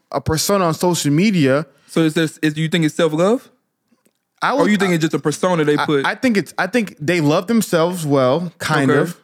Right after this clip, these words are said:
Speaker 1: kind of. And I also think they have overinflated egos.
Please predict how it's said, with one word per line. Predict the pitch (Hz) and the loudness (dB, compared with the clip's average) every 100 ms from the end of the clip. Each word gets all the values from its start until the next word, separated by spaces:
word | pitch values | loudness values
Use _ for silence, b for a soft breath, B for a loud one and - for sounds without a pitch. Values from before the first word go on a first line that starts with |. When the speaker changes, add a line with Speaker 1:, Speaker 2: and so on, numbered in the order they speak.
| _ | _
Speaker 1:
kind | - 139 135 | -6 -2 0
of. | 165 185 b - | 0 -2 b -4
And | 147 | -4
I | - | -2
also | 165 214 202 | -2 -2 -4
think | - 185 175 | -4 -2 0
they | |
have | 170 143 | 0 0
overinflated | 123 170 165 160 - 143 139 | 0 0 0 0 0 -2 -2
egos. | 165 175 113 - - | -4 -2 -2 -4 -10